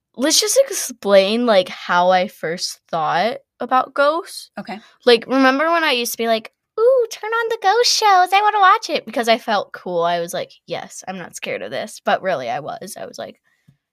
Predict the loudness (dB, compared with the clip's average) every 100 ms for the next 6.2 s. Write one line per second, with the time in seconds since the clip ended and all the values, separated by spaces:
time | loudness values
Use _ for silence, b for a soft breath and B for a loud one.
0 | _ _ -6 -6 -8 -8 -8 -8 -8 -8
1 | -8 -10 -14 -16 -10 -10 -10 -10 -10 -12
2 | -14 -12 -10 -10 -14 -20 -20 -10 -4 0
3 | 0 0 -10 -12 -12 -2 2 4 4 0
4 | -8 -16 -20 _ _ _ _ _ _ _
5 | _ _ _ -16 2 6 6 4 -4 -6
6 | -8